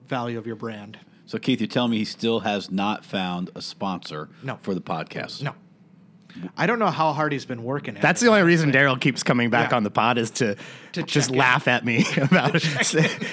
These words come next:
Speaker 3: having still not sold
Speaker 1: Ha-,
Speaker 3: a sponsorship associated with Forward Madison.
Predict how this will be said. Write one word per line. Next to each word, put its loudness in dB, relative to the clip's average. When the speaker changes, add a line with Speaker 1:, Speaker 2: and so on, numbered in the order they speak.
Speaker 3:
having 4
still 2
not 2
sold 2
Speaker 1:
Ha-, 0
Speaker 3:
a -2
sponsorship 0
associated 0
with -6
Forward -2
Madison. -8